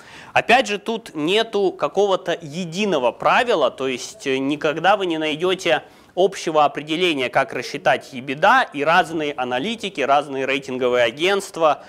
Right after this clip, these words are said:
разные компании используют разные методологии, поэтому вам нужно скорее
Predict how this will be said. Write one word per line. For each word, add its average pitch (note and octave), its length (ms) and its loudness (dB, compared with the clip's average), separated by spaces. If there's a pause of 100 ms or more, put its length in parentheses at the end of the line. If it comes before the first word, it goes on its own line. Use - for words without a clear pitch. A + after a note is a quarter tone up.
(200)
разные D#3 420 2
компании F3 880 0
используют C#3 540 -2
разные B2 360 0
методологии, C#3 760 -2 (340)
поэтому G3+ 560 2
вам F3+ 460 2
нужно F#3 340 -4
скорее F3 540 0